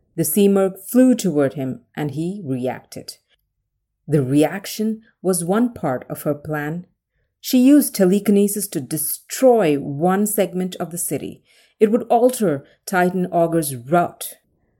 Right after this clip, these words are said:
He would encounter the Heroine Thunderdome's old team, Javelin,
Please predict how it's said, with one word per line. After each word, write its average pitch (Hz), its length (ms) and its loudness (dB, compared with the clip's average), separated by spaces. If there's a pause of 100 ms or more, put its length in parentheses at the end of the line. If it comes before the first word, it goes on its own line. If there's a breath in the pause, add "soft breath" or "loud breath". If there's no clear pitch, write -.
(640)
He 170 120 -6
would 156 140 0
encounter 180 640 -2
the 185 160 -6
Heroine 214 720 0
Thunderdome's 151 1500 -2 (120)
old 226 480 2 (140)
team, 196 440 -2 (300 soft breath)
Javelin, 147 760 -2